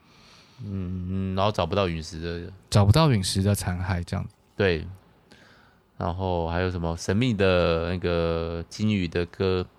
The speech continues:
Speaker 1: 出现的后面。
Speaker 2: 对，鲸鱼的歌。诶，然后女主角也可以听到鲸鱼的歌，好，她好像也跟海，海中的生物有些连接，因为，诶，她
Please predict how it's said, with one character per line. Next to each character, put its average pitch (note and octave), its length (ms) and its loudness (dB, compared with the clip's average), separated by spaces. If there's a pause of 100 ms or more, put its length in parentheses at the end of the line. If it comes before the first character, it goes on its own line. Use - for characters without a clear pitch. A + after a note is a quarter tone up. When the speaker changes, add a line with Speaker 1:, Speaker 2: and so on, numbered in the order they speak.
(220)
Speaker 1:
出 - 180 -8
现 G#2+ 140 0
的 G#2+ 80 4
后 G#2+ 60 6
面。 F#2 160 2
Speaker 2:
对， F#2 100 0
鲸 B2+ 220 4
鱼 C3+ 60 4
的 A2 160 6
歌。 G#2+ 420 4 (240)
诶， E3+ 180 6
然 E3+ 140 8
后 F#3 100 8
女 C3 100 4
主 G#2+ 160 4
角 F#2+ 240 2 (180)
也 G#2+ 120 2
可 A#2 100 2
以 B2 40 6
听 A#2 180 2
到 A#2 100 4
鲸 A2 240 0
鱼 F#2+ 80 2
的 F2+ 120 2
歌， F#2 280 0
好， F#2+ 160 -6 (520)
她 F#3 160 2
好 - 80 4
像 D3 120 4
也 A2+ 140 4
跟 A2+ 180 4
海， G2+ 240 2 (120)
海 F#2+ 120 0
中 A#2 180 4
的 G#2+ 40 4
生 G#2+ 260 2
物 G#2+ 60 2
有 F#2 100 2
些 G2 200 0
连 F#2 280 -2
接， F2+ 200 -2
因 F#2+ 180 0
为， A#2 220 4 (480)
诶， B2+ 200 4
她 D3 240 4